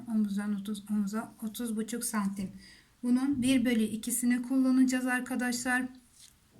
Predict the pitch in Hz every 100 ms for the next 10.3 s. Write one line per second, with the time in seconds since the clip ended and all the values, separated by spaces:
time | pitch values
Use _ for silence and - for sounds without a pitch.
0 | - - - - _ - 254 240 220 -
1 | - - 233 226 220 254 269 240 226 214
2 | 214 208 190 190 190 - 202 190 196 240
3 | 247 - _ _ _ _ - 233 220 196
4 | 185 214 247 226 240 226 226 220 226 233
5 | - - - 220 214 214 214 214 220 -
6 | _ _ _ _ _ - - 262 - 220
7 | 208 240 254 254 254 254 254 254 269 262
8 | - - - 247 262 240 214 208 226 214
9 | 214 233 240 226 226 233 240 - 208 202
10 | 214 240 262